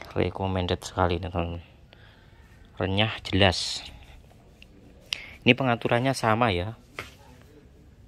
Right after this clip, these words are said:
Pengaturan sama persis. Jadi tidak ada yang lebih besar. Nih. Jadi untuk yang Super sembilan pemenangnya, teman-teman, ya.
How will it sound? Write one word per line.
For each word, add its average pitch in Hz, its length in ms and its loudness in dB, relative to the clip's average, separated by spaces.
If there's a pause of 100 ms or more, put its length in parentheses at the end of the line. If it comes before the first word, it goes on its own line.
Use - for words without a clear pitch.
(560)
Pengaturan 101 640 0
sama 104 400 4
persis. - 640 -2 (480)
Jadi 95 320 0
tidak - 360 2
ada 98 120 2
yang 98 240 4
lebih 95 240 0
besar. 101 480 4 (1400)
Nih. 87 240 -10 (3250)
Jadi 95 240 -2
untuk 107 160 4
yang 110 480 6
Super 110 640 4
sembilan 113 440 4 (880)
pemenangnya, 101 640 6
teman-teman, 85 320 0
ya. 85 100 -2